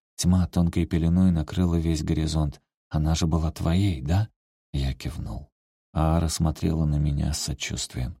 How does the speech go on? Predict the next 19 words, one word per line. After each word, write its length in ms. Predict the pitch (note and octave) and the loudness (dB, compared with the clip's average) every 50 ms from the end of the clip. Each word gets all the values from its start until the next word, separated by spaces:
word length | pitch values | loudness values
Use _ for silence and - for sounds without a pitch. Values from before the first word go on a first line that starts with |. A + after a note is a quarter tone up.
| _ _ _ _ _ | _ _ _ _ _
Та 140 | - F2+ - | -10 -8 -6
тьма 260 | - - F2 F2 F2 | -2 0 0 2 2
не 120 | F2 F2 | 2 0
пугала. 520 | - - F2+ F2+ F#2+ F#2+ E2 C2 - - - _ _ _ _ _ _ | 0 -2 0 0 2 2 0 0 -4 -8 -12 _ _ _ _ _ _
В 100 | - - | -10 -4
Паргаде 460 | - E2+ F2 F2+ F#2 G2 F#2 G2+ G2 | 0 0 2 4 2 2 4 4 4
никто 340 | F#2+ F#2+ F#2 - - - A#2 | 4 2 2 0 0 0 2
не 120 | A2 G2+ | 2 0
кричал 420 | - - G#2 G2 - - F#2+ G2+ | 0 -2 -4 -4 -2 0 0 0
от 140 | G2+ G2+ - | 0 -2 -4
страха. 500 | - - - D#2+ D2+ B1+ - - - F2 - _ _ _ _ _ _ - | -8 -6 -4 -4 -4 -4 -6 -10 -14 -16 -16 _ _ _ _ _ _ 0
Но 160 | F2 F2+ F#2 | 2 4 6
мы 180 | F#2 F#2 F#2 F#2 | 6 4 4 2
ощутили 460 | F2 - - F2+ - - F#2 F2 F2 | 0 0 -2 -2 0 0 2 2 2
боль 300 | E2+ F2 F#2 F#2+ F2 E2+ | 2 2 2 2 2 0
и 40 | E2 | -2
печаль, 540 | - - - - - - F#2 E2+ D2 D2+ | -4 -6 -6 -4 -2 0 0 2 2 0
в 120 | D2 C#2+ D#2 | 0 0 2
ней 320 | E2+ F2+ F#2 F#2 F2 - | 4 4 4 4 4 2